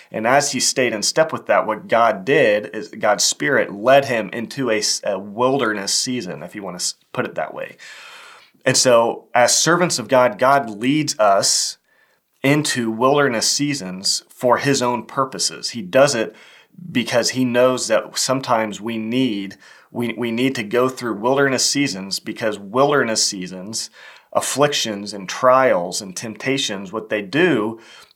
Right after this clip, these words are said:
is they purify and refine our faith. Um, they, they, they take and remove from the gold, the gold and the pure gold of our faith. They, they take off of that and they rem-, they,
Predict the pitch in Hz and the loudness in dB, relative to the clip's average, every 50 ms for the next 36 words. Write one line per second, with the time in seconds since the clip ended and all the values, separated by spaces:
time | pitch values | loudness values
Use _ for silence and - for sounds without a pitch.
0 | _ - 117 113 107 101 104 113 107 101 104 104 98 - - _ _ _ _ - | _ -6 -4 -4 -2 0 2 2 4 4 2 0 -4 -8 -10 _ _ _ _ -8
1 | - - 151 151 143 143 - 120 110 110 104 107 107 107 107 101 - - - - | -2 2 2 2 2 2 4 4 4 6 6 4 2 0 -2 -4 -6 -6 -4 -2
2 | 123 123 120 113 117 110 80 69 87 90 - - - - 113 104 73 - - - | 0 0 0 0 -2 -2 -4 -4 -4 -6 -8 -8 -6 -4 -4 -4 -4 -8 -12 -18
3 | - - _ _ _ _ _ _ _ _ _ _ _ _ _ _ - - - - | -20 -20 _ _ _ _ _ _ _ _ _ _ _ _ _ _ -20 -16 -6 -2
4 | 110 104 101 98 92 90 90 - - - - - - - - - - _ _ _ | 0 0 2 0 -2 -4 -6 -10 -16 -20 -20 -20 -20 -20 -20 -20 -20 _ _ _
5 | _ _ - 92 123 120 117 113 - - - 113 107 107 107 107 98 - - 113 | _ _ -4 0 4 4 4 4 2 0 -2 -2 -2 -2 -2 -4 -6 -4 -2 0
6 | 107 107 104 - - - - 147 165 170 170 165 123 117 117 113 113 110 117 120 | 0 0 -2 -6 -10 -8 -4 -2 -2 0 0 -2 -2 -2 -2 -2 -2 0 0 0
7 | 127 127 127 127 120 - - - - 127 131 127 127 127 127 113 98 104 98 95 | 0 0 0 -2 -4 -6 -10 -8 2 4 6 6 6 4 0 -2 -4 -6 -8 -10
8 | 107 98 107 117 117 123 127 135 139 143 139 - - - 104 98 101 95 92 117 | -8 -4 0 2 4 4 4 4 4 0 -2 -6 -10 -12 -10 -10 -10 -6 -2 0
9 | 117 123 127 127 120 123 107 101 95 - - - - 131 127 127 120 113 117 117 | 2 4 4 2 2 0 -4 -6 -8 -8 -10 -6 -4 -2 -2 -2 -2 0 0 0
10 | 120 120 113 92 101 95 92 - - - 131 117 98 87 92 90 - 101 101 98 | 0 0 0 0 0 0 0 -2 -4 -2 0 0 0 -2 -6 -8 -8 -8 -8 -8
11 | - _ - 98 92 - _ - - 139 139 139 - - - 110 117 117 - 107 | -8 _ -8 -8 -8 -10 _ -4 -2 0 0 0 0 0 4 4 4 4 4 0
12 | 92 - 92 90 - 101 101 98 92 92 92 95 104 107 107 - _ _ - - | -4 -2 0 -2 -2 -4 -6 -8 -8 -8 -8 -10 -10 -12 -14 -16 _ _ -20 -20
13 | _ - 92 92 90 | _ -12 -12 -12 -12